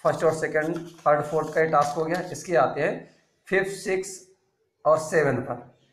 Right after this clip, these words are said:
फिफ्थ, सिक्स, seventh का देखेंगे, इसमें लिखा है to write in words using international system, यानी इंटरनेशनल सिस्टम में यूज़ करना है और इनको लिखने हैं। इंटरनेशनल सिस्टम में पहले मैंने बताया था कि जब लिखना स्टार्ट करते हैं तो वंस प्लेस से तीन तीन डिजिट पे कामा लगाते हैं, जैसे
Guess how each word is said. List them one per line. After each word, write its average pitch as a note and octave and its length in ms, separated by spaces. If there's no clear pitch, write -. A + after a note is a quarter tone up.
फिफ्थ, F#3 200
सिक्स, G#3 220
seventh E3 300
का F3 60
देखेंगे, E3+ 600
इसमें - 160
लिखा F3 140
है F3 160
to F3+ 80
write E3+ 460
in D#3+ 100
words D3+ 600
using D#3 240
international D#3 680
system, A#2+ 260
यानी E3 120
इंटरनेशनल E3+ 600
सिस्टम E3 320
में D#3 100
यूज़ C#3 240
करना C#3+ 240
है F#3 240
और D3 160
इनको D#3 160
लिखने A#2+ 260
हैं। A#2 320
इंटरनेशनल D3 340
सिस्टम D#3 240
में E3 120
पहले D#3 180
मैंने D#3 140
बताया C#3 260
था - 500
कि D3+ 100
जब D#3+ 220
लिखना C3 360
स्टार्ट D#3 320
करते C3+ 220
हैं D#3+ 40
तो E3+ 60
वंस C#3 300
प्लेस B2+ 380
से G#3+ 140
तीन G3 340
तीन F#3+ 180
डिजिट E3+ 240
पे G3+ 60
कामा C#3+ 280
लगाते B2 360
हैं, B2+ 80
जैसे C3+ 240